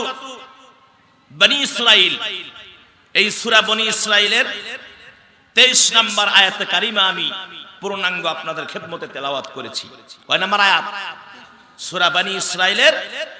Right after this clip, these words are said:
তেইশ নম্বর আয়াতে কারিমা তেলাওয়াত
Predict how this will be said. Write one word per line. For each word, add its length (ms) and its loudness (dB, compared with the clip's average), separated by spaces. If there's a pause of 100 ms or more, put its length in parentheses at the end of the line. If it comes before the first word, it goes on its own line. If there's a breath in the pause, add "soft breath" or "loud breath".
(320)
তেইশ 240 6 (160)
নম্বর 280 4 (120)
আয়াতে 260 2 (100)
কারিমা 320 0 (500)
তেলাওয়াত 380 0